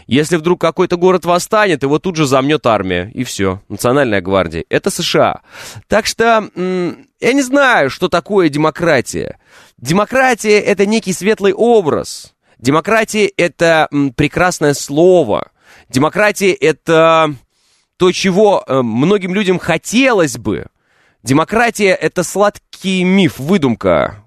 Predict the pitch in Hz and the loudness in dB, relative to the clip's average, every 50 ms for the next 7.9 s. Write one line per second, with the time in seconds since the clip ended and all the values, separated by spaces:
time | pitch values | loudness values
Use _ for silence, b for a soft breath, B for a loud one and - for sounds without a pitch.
0 | _ - 139 180 214 233 240 180 135 113 110 131 113 92 - - _ _ _ _ | _ 0 0 0 2 2 0 -2 -2 -4 -4 -2 -2 -2 -2 -6 _ _ _ _
1 | _ _ _ _ _ _ _ _ _ _ _ _ _ _ _ _ _ _ _ _ | _ _ _ _ _ _ _ _ _ _ _ _ _ _ _ _ _ _ _ _
2 | - 214 277 302 285 233 - 247 208 156 - 202 214 - - 262 262 247 208 165 | -4 -2 0 0 0 0 0 0 0 2 2 0 -2 0 0 0 2 0 0 -2
3 | 190 196 151 208 220 180 190 208 214 - - 254 294 262 214 - - 175 170 - | -4 -4 -2 -4 -4 -2 0 0 0 0 0 0 2 2 0 0 0 -2 -2 0
4 | - 226 202 170 175 170 165 175 185 170 139 110 95 71 - - _ _ _ _ | 0 -2 0 2 2 2 2 2 0 0 0 0 -2 -4 -6 -10 _ _ _ _
5 | - 135 131 - _ - 208 247 247 202 208 196 180 165 165 147 131 101 92 - | -4 -4 -4 -6 _ 0 2 2 2 4 4 2 2 2 2 0 0 0 -2 -6
6 | - B B B B B _ 113 160 226 220 190 208 214 208 196 - - 185 - | -8 B B B B B _ 0 0 0 2 2 2 2 2 0 -2 -4 -4 -2
7 | 196 196 190 185 - - 127 131 113 - 101 - - - 85 71 - | 0 0 0 -2 -2 -2 -2 -2 -2 -2 -6 -10 -8 -10 -10 -10 -10